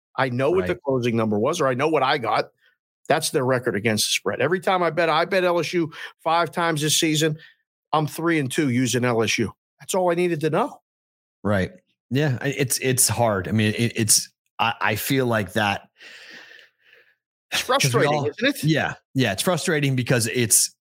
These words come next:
Speaker 2: I, I feel like we aren't being honest and upfront for the new people who are coming in,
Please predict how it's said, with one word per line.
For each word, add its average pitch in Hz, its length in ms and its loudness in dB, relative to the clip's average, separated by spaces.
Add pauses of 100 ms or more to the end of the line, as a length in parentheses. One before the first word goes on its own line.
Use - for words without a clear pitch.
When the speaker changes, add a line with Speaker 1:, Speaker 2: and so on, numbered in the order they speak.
(880)
Speaker 2:
I, 127 140 0 (120)
I 120 60 2
feel 139 420 0
like 120 280 0
we 120 300 2
aren't 117 360 -2
being 107 360 2
honest 120 540 0 (720)
and 110 140 0
upfront 123 680 -2
for 123 80 -2
the 110 100 2
new 123 240 2
people 120 340 -2
who 117 60 2
are 110 80 2
coming 107 380 0
in, 156 500 0